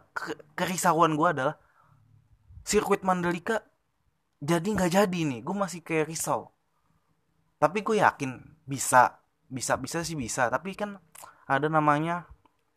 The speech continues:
review dari Dorna, eh, tentang layak nggak ini sirkuit. Kalau misalnya masih lama,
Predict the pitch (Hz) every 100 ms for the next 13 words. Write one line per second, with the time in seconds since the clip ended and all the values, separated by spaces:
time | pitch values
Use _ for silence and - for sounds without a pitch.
0 | - 151 139 175 165 113 120 117 113 120
1 | 117 - 117 120 120 123 110 - _ -
2 | 120 113 110 110 - _ - 120 117 120
3 | 117 117 120 120 110 110 110 101 _ _
4 | _ _ _ _ _ _ _ - 131 120
5 | 120 117 - _ _ _ _ _ _ 131
6 | 135 143 143 143 139 139 - 135 135 135
7 | 131